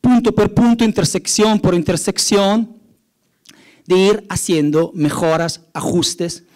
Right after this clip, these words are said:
Puedes medir, eh, primero, hacer un pequeño cambio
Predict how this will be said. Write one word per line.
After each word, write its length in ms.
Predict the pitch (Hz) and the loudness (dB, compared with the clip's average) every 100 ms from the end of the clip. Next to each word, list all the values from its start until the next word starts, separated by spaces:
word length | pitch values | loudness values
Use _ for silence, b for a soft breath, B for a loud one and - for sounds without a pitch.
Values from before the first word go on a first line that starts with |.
| B B B B B | B B B B B
Puedes 220 | 190 160 | 0 0
medir, 440 | 160 156 151 - - | 0 0 -2 -10 -18
eh, 220 | 151 143 | -8 -6
primero, 640 | - 156 196 233 269 - - _ _ _ - | -2 0 2 2 0 -4 -20 _ _ _ -18
hacer 240 | 131 165 | -12 -6
un 60 | 147 | -4
pequeño 340 | 147 143 147 | -2 0 0
cambio 460 | 175 208 233 247 | 2 0 2 0